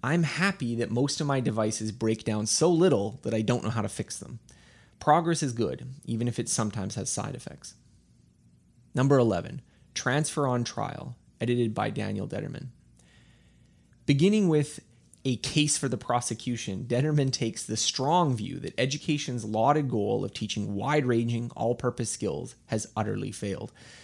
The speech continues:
After summarizing the evidence, he explains, quote, "When I began teaching, I thought it was important to make things as hard as possible for students so they would discover the principles themselves.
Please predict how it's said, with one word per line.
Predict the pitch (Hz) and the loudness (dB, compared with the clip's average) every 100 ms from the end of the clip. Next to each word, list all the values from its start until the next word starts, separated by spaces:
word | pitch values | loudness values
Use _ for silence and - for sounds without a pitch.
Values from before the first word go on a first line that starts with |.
| - - - | -20 -4 0
After | 135 147 | 2 2
summarizing | - 170 185 175 160 | 2 2 2 2 2
the | 135 | 2
evidence, | 107 110 113 113 | 2 2 2 0
he | 117 | 0
explains, | 110 - - 104 92 92 110 - _ _ | -2 -2 -4 -2 -2 -4 -6 -12 _ _
quote, | - 131 123 - _ _ _ - _ - - - | -4 0 0 -2 _ _ _ -20 _ -20 -14 2
"When | 147 | 4
I | |
began | 160 160 175 190 | 6 6 6 4
teaching, | - 113 - 104 87 | 2 -2 0 0 0
I | 113 | 2
thought | 135 156 | 4 4
it | |
was | 165 143 | 4 0
important | 131 - 123 120 | -2 0 0 2
to | 113 | 0
make | 107 123 - | 2 0 -2
things | - 123 113 | -4 -2 -2
as | 104 | -4
hard | - - 165 160 | -4 0 2 2
as | 143 | 0
possible | 135 131 - 127 | 0 0 0 -2
for | 117 | -2
students | 120 - 117 98 110 | -4 -2 -2 -2 -4
so | - | -2
they | 110 | 0
would | 110 107 | 0 0
discover | 110 - 120 127 | -2 2 2 2
the | 120 | -2
principles | - 113 - - 110 113 | -2 -4 -4 -6 -6 -6
themselves. | 107 110 110 - - - | -6 -6 -6 -8 -12 -20